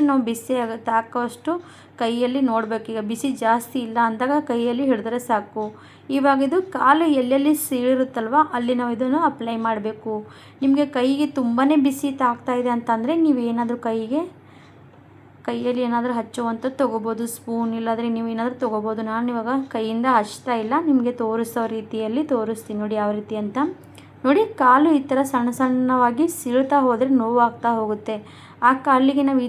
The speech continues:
ಥರ ಇರುವಂಥದ್ದು ಹೋಮ್ ರೆಮಿಡಿ ಫಿಲಪ್ ಮಾಡಿದ್ರೆ ಎಷ್ಟು ಬೇಗನೆ ಕಡಿಮೆ ಆಗುತ್ತೆ ಅಂದರೆ ನೋಡಿಬಿಡಿ ನೀವು ಕೂಡ. ಮೇಣಬತ್ತಿ ಅಲ್ವಾ, ನಮ್ಮ ಕಾಲು ಎಷ್ಟೇ ಕ್ರ್ಯಾಕ್ ಆದರೂ ಕೂಡ ಬೇಗನೆ ಮಾಯ ಮಾಡುತ್ತೆ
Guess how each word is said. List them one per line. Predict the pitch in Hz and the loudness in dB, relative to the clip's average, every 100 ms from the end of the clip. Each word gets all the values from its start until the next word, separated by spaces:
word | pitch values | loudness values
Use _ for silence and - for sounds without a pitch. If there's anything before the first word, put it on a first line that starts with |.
| 247 | -2
ಥರ | 254 247 | 0 0
ಇರುವಂಥದ್ದು | 240 233 226 233 302 | 0 -2 -4 -4 0
ಹೋಮ್ | 254 226 233 | 2 2 0
ರೆಮಿಡಿ | 233 233 233 311 359 - | 0 -2 -2 -2 -4 -6
ಫಿಲಪ್ | 233 269 - 269 | 0 0 2 4
ಮಾಡಿದ್ರೆ | 247 233 262 339 - - - - 233 | 4 4 0 -2 -6 -20 -16 -2 0
ಎಷ್ಟು | 247 - 339 - - | 0 0 -4 -4 -2
ಬೇಗನೆ | 240 285 302 311 320 277 | 2 4 4 4 4 2
ಕಡಿಮೆ | 262 254 262 | 2 2 2
ಆಗುತ್ತೆ | 254 254 254 | 2 0 2
ಅಂದರೆ | 269 247 | 4 4
ನೋಡಿಬಿಡಿ | 214 214 214 226 220 | 2 -2 -4 -4 -4
ನೀವು | 226 220 214 | -4 -6 -2
ಕೂಡ. | 226 226 220 | 0 0 0
ಮೇಣಬತ್ತಿ | 247 269 285 277 262 | 2 4 4 2 -2
ಅಲ್ವಾ, | 226 247 240 - - - - | 0 2 2 0 -18 -20 -4
ನಮ್ಮ | 247 247 269 269 | 0 2 2 4
ಕಾಲು | 233 240 277 277 233 | 6 6 6 2 -2
ಎಷ್ಟೇ | - 302 285 | -2 -2 2
ಕ್ರ್ಯಾಕ್ | 254 240 247 | 2 4 2
ಆದರೂ | 226 240 233 | 0 -4 0
ಕೂಡ | 254 285 220 | 4 4 4
ಬೇಗನೆ | 233 247 254 302 294 | 2 2 4 4 6
ಮಾಯ | 233 220 233 233 | 4 2 2 2
ಮಾಡುತ್ತೆ | 226 220 - | 0 -2 -6